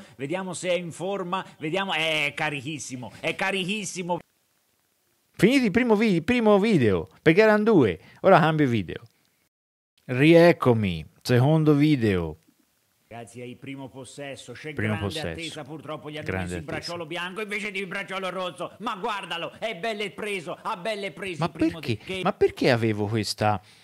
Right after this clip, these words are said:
Speaker 2: questa, questa attesa? Era, che era successo? Sai che non me, non è che s'era magari dato via e poi s'era ripreso? Ci sta? Può essere.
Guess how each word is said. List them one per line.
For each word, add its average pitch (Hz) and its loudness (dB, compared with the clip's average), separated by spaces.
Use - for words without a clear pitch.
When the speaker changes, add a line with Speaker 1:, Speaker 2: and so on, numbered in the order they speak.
Speaker 2:
questa, 113 2
questa 127 0
attesa? 117 0
Era, 208 6
che 208 0
era 302 6
successo? 90 -4
Sai 262 2
che 196 2
non 120 2
me, 104 2
non 190 2
è 320 2
che 170 4
s'era 135 4
magari 123 2
dato 135 4
via 139 4
e 123 4
poi 135 4
s'era 123 4
ripreso? 104 -2
Ci - -2
sta? 113 2
Può 123 6
essere. 160 4